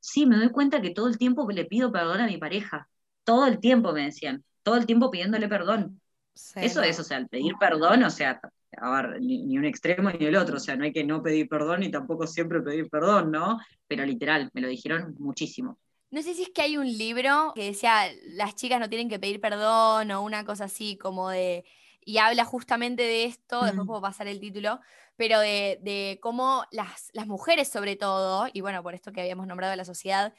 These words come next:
Speaker 2: so-, tendemos a pedir perdón por, por estas cosas, porque siempre te, te pintan como la loca, como la sensible, como la emocional,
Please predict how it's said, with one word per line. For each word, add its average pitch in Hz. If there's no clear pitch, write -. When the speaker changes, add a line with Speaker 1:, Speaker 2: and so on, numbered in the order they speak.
Speaker 2:
so-, -
tendemos 262
a 208
pedir 208
perdón 226
por, 139
por 185
estas -
cosas, 247
porque 175
siempre 214
te, 190
te 185
pintan 214
como 185
la 185
loca, 214
como 202
la 190
sensible, 214
como 202
la 190
emocional, 214